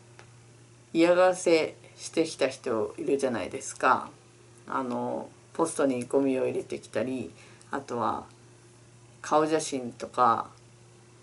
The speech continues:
手紙をポストに入れた人。で、あの、なんだろ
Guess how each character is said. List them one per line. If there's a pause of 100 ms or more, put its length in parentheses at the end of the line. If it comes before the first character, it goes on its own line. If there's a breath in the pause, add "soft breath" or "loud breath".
手
紙
を
ポ
ス
ト
に
入
れ
た
人。 (1200)
で、 (1040)
あ
の、 (480)
な
ん
だ
ろ